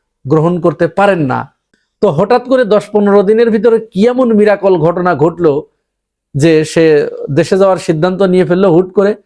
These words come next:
এবং এই সিদ্ধান্তটা সেই দিন নিল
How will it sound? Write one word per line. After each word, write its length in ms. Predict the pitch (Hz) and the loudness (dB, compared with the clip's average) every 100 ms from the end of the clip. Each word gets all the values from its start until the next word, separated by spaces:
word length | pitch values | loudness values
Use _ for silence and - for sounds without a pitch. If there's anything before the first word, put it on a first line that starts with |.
| _ _ | _ _
এবং 460 | - 214 196 202 254 _ _ _ _ _ _ - | -2 0 0 -4 -8 _ _ _ _ _ _ -4
এই 120 | 175 | -2
সিদ্ধান্তটা 680 | - 202 170 233 240 247 254 | 0 -2 0 0 0 0 0
সেই 260 | - 214 | 0 -2
দিন 180 | 240 302 | 0 2
নিল 300 | 233 175 180 | 2 2 0